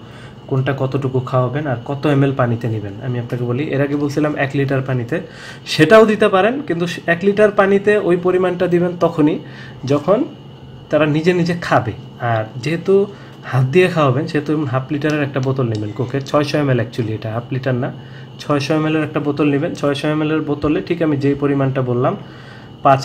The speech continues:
এমএল, এক এমএল, এক এমএল, এক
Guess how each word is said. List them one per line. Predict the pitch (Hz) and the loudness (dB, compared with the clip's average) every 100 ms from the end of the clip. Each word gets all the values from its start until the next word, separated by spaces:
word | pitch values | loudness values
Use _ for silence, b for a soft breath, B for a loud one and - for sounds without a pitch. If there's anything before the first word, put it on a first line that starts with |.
| 143 | 2
এমএল, | 151 185 240 - - - - - - - - - - - - - - 135 | 2 0 -4 -16 -16 -14 -14 -14 -14 -14 -14 -12 -12 -12 -14 -14 -6 -2
এক | 135 147 | 0 2
এমএল, | 147 170 214 - - - - - - - - - - - - - - - 135 | 0 0 -4 -10 -8 -2 -2 -2 -10 -12 -18 -18 -16 -16 -16 -18 -14 -4 -2
এক | 131 | -2
এমএল, | 110 127 170 - - - - - - - - - - | -2 -2 -6 -10 -6 -6 -6 -18 -20 -20 -20 -10 -2
এক | 131 | 0